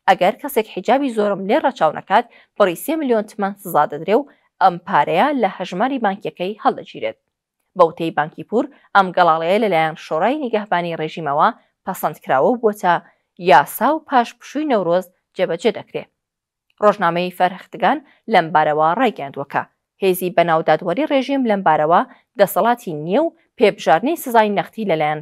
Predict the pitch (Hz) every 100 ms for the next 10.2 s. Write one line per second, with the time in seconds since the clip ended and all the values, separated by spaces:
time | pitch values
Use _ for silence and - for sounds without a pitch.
0 | - 165 220 - 202 202 - 185 190 294
1 | 165 - 151 - _ _ _ _ _ _
2 | _ _ - 233 240 294 339 330 269 233
3 | 190 - 247 208 180 190 180 226 302 _
4 | _ - 202 202 185 180 180 - 262 262
5 | 202 190 185 175 214 254 277 285 269 277
6 | 240 196 - 170 170 156 - 262 311 _
7 | _ _ - 214 294 320 - 233 208 214
8 | 185 262 - 254 226 240 240 196 165 -
9 | 156 175 302 269 - 220 208 202 196 170
10 | -